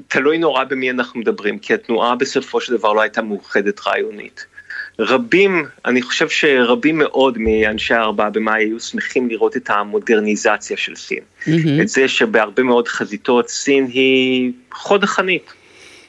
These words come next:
Speaker 1: כמו שחבר שלי פעם אמר, ששנגחאי זה כמו מנהטן על גלגלים. כלומר,
Speaker 2: Mm.
Speaker 1: עוד יותר מערבי מהמערב. אה, ומ-, וכמו שאת אמרת, בסאי,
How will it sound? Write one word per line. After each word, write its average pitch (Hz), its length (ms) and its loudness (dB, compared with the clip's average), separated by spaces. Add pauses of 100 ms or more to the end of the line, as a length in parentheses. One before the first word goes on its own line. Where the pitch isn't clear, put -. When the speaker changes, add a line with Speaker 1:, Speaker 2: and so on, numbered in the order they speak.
(640)
Speaker 1:
כמו 151 180 0
שחבר 143 400 0
שלי 143 160 0
פעם 143 240 0
אמר, 165 460 0 (160)
ששנגחאי 170 840 -2
זה 139 300 4 (100)
כמו 147 200 -2
מנהטן 151 540 0
על 131 120 2
גלגלים. 117 540 2 (500)
כלומר, 135 280 2
Speaker 2:
Mm. - 40 -8 (140)
Speaker 1:
עוד 196 200 2
יותר 190 220 0
מערבי 147 480 0
מהמערב. 117 720 -2 (1000)
אה, 131 640 4 (140)
ומ-, 143 460 0
וכמו 131 580 2
שאת 147 280 -2
אמרת, 135 460 0 (280)
בסאי, 127 800 2